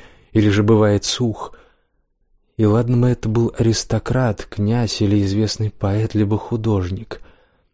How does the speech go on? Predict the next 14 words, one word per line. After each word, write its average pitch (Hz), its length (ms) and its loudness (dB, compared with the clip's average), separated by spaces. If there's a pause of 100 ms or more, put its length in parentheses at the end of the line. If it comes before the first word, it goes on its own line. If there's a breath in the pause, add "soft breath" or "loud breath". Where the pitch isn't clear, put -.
Косматый, 104 680 -2
косноязычный 104 680 -2
мужик 101 400 0
в - 80 -14
шелковой 104 460 0
поддевке 107 760 -4 (400 loud breath)
и - 80 0
скрипучих 104 560 -2
сапогах, 104 640 -2
от 107 100 -4
которого 107 340 0
пахло 107 380 -2
кислой 101 400 -4
капустой - 680 -4